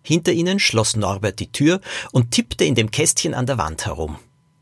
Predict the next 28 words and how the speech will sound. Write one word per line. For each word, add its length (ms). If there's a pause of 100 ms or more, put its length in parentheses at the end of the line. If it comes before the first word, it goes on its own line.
(260)
„Licht 300
aus, 440
Tür 360
zu“, 420 (160)
murmelte 380
er. 260 (1300)
„Die 300
Höhle 300
ist 180
eine 160
Art 240 (260)
Riesentiefkühltruhe“, 1400 (200)
stellte 380
Dominik 420
fest. 380 (640)
Norbert 480
gab 120
ihm 120
recht. 400 (680)
„Wenn 360
es 140
in 80
der 120
Höhle 320
taut 300
und 100
alles 220
schmilzt, 500